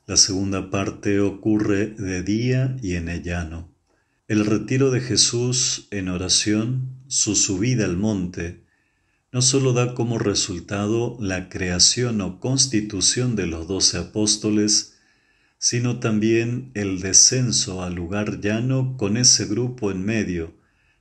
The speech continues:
y al servicio de la multitud, sedienta de escucharle,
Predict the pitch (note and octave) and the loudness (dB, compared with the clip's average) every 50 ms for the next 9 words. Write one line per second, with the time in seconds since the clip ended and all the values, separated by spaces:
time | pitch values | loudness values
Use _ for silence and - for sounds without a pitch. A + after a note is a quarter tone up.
0 | _ - - G#2 G2 G2 G#2 - - G2 F2 F2+ F2 B2+ D3+ C3 - - G2 F2+ | _ -6 -2 -2 0 4 6 6 6 4 0 -4 0 2 4 4 4 4 4 0
1 | F2 F2+ F2 F2+ F2 E2+ F2+ F#2 F2 F2 - F#2+ F2+ F2+ - - A2 A2+ A2+ G#2+ | -2 -2 -2 -4 -4 -4 -4 -4 -6 -6 -6 -10 -10 -10 -6 -4 -2 -2 -2 -4
2 | - - - _ _ _ _ _ _ _ _ _ - - - - A2 G2+ F#2+ G#2 | -6 -14 -18 _ _ _ _ _ _ _ _ _ 2 4 4 4 4 2 2 2
3 | A2+ B2+ C#3 C#3+ C#3 C#3 C3+ C#3 C3+ C3+ C3+ C3+ - - F#2+ F#2+ F#2 - - - | 2 2 2 2 0 -2 0 0 0 0 -2 -4 -6 -10 -6 -6 -4 -6 -6 -8
4 | - G#2 F#2 F#2 - - G2 F2+ F2 F2 F2 E2+ E2 E2+ E2+ | -8 -8 -6 -4 -2 -2 -2 -2 -4 -4 -6 -6 -6 -8 -10